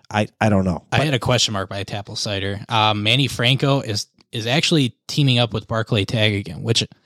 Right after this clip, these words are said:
Speaker 2: obviously
Speaker 1: Yeah.
Speaker 2: you knew what he did last year.
Speaker 1: Yep.
Speaker 2: You know, so I, I like it. I like the workouts too. Look at the workouts that he's got there. He ran five furlongs in a
Speaker 1: Right.
Speaker 2: minute and one, so he has three of fourteen horses there. And then he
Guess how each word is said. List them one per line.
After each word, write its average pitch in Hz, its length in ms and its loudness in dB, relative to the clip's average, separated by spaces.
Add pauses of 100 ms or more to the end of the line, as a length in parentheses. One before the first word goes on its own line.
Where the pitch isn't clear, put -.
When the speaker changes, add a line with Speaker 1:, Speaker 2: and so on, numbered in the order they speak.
(380)
Speaker 2:
obviously 110 460 2
Speaker 1:
Yeah. 104 60 2
Speaker 2:
you 104 60 2
knew 107 140 0
what 104 100 -4
he 101 80 -2
did 101 240 -4
last 98 320 -4
year. - 240 -12 (140)
Speaker 1:
Yep. 165 120 2
Speaker 2:
You - 20 -6
know, 104 160 -2
so 101 280 0 (480)
I, 123 200 -4
I 127 120 2
like 131 280 2
it. 143 260 4
I 117 80 0
like 143 200 2
the 104 100 -8
workouts 104 460 -6
too. 107 160 -4
Look 117 140 -2
at 135 60 -6
the 123 80 -2
workouts 110 400 -2
that 104 120 -6
he's 98 120 -8
got 101 240 -8
there. 107 280 -10 (140)
He 127 80 -4
ran 117 160 2
five 120 300 2
furlongs 120 600 2
in 95 60 6
a 92 60 6
Speaker 1:
Right. 90 80 4
Speaker 2:
minute 113 160 4
and 104 140 -2
one, 107 280 0
so 110 120 -6
he 101 80 -4
has 101 180 -6
three 110 240 -2
of 101 100 0
fourteen 107 440 0
horses 123 420 2
there. 117 260 4 (440)
And 113 100 -2
then 117 120 4
he 113 180 0